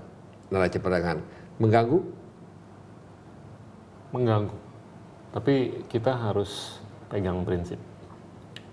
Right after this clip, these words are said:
Speaker 2: dan konsep yang jangka panjang. Kalau kita lihat krisis di Eropa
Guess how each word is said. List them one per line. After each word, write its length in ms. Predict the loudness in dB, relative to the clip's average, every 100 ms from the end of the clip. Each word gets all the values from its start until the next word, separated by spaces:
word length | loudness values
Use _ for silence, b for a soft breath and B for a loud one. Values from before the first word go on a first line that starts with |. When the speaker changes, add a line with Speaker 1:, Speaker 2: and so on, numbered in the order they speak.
| -18 -6
Speaker 2:
dan 160 | -2 0
konsep 320 | -2 -2 -4 -6 -8 -6
yang 160 | -6 -6 -10 -12 -18 -20 -20 -20 -20 -20 -20 -20 -20 -20 -14 -8
jangka 240 | -4 -4
panjang. 320 | -2 -2 -4 -6 -12 -18 -8 -6 -6 -8 -16 -18 B B B B B B -18 -6
Kalau 160 | -2 0
kita 240 | 4 6
lihat 240 | 6 4
krisis 320 | 0 2 0 4
di 80 |
Eropa 400 | 6 6 4 2